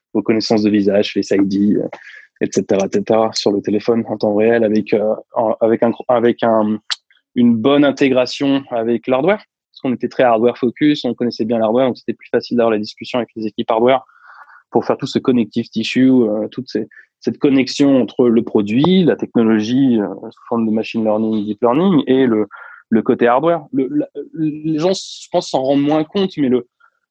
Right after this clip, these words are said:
le deep learning, c'est la côté, c'est le côté facile. Le côté difficile, c'est le hardware, c'est l'intégration des, des, des capteurs, euh, multimodaux, euh, qui font par exemple Face I D. Ça, c'est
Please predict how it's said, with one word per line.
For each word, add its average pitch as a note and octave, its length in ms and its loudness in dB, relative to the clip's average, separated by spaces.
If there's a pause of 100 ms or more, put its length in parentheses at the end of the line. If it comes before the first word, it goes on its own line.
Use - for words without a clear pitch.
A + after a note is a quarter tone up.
(400)
le B2 140 0
deep B2+ 200 -10
learning, D3 340 4
c'est - 120 -4
la B2 80 -2
côté, C3+ 240 -6
c'est D#3+ 120 -6
le C3+ 60 -14
côté D#3+ 200 -4
facile. G#3+ 400 -2 (160)
Le B2+ 140 -2
côté B2+ 460 0
difficile, C#3 540 -8
c'est - 140 -8
le A#2+ 100 2
hardware, D#3 400 2
c'est C3 140 -10
l'intégration B2 720 -4
des, B2 200 -2
des, B2 220 -6
des A#2 100 -6
capteurs, C3 520 0 (220)
euh, A2 140 0
multimodaux, C#3+ 800 2
euh, A2 60 -4
qui - 140 -20
font - 160 -18
par A2 140 -2
exemple A2+ 200 -6
Face A#2 280 -4
I C#3 60 0
D. C#3+ 220 -2 (280)
Ça, E3+ 220 -2
c'est D3 160 -12